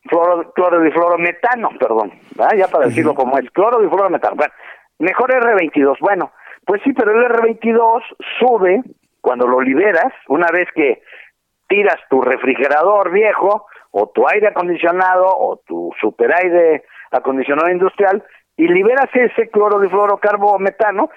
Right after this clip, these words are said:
Speaker 1: se va hacia arriba, llega a la estratosfera, reacciona con el ozono de la capa de ozono y lo destruye. Y
Speaker 2: Ujú.
Speaker 1: libera el cloro.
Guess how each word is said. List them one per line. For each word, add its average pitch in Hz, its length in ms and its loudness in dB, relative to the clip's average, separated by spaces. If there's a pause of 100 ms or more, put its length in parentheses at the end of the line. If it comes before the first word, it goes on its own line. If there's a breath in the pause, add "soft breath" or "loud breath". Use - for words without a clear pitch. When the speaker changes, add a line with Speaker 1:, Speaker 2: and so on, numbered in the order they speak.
(220 loud breath)
Speaker 1:
se 156 120 0
va 202 340 2
hacia 202 240 0
arriba, 214 500 0 (300 soft breath)
llega 208 360 -2
a 208 40 2
la 196 100 2
estratosfera, 214 800 0 (380 soft breath)
reacciona 214 680 -2
con 202 180 -2
el 180 100 0
ozono 208 440 -2
de 202 80 2
la 175 120 2
capa 202 280 -2
de 208 60 0
ozono 208 220 -2
y 220 40 2
lo 202 140 2
destruye. 302 640 -2 (1400 loud breath)
Y 196 140 -2
Speaker 2:
Ujú. 202 80 0
Speaker 1:
libera 254 440 2
el 185 260 0
cloro. 139 420 0